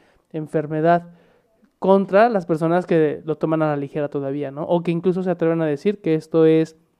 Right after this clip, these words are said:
pues, un invento gubernamental. Entonces, ay, creo que el ejercicio de empatizar unos con otros después de esto va a ser más complicado de lo que ya era.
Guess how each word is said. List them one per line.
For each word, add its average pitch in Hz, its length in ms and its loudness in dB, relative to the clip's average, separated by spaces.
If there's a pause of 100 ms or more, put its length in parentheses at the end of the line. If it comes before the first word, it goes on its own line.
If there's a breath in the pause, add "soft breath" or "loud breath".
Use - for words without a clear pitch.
(460)
pues, 156 200 -4
un 160 120 -2
invento 151 400 -2
gubernamental. 131 640 -8 (680)
Entonces, 170 800 -6
ay, 185 340 0 (220 loud breath)
creo 170 140 -2
que 202 100 0
el 202 60 4
ejercicio 180 500 -2
de 185 80 2
empatizar 165 640 -2
unos 170 240 -4
con 165 160 -2
otros 214 400 -2 (480 soft breath)
después 165 360 -6
de 185 180 2
esto 180 260 -2
va 165 80 4
a - 20 -2
ser 170 360 -2
más 170 680 2
complicado 151 460 -6
de 151 80 0
lo 139 100 -8
que 135 100 -10
ya 143 140 -8
era. - 240 -14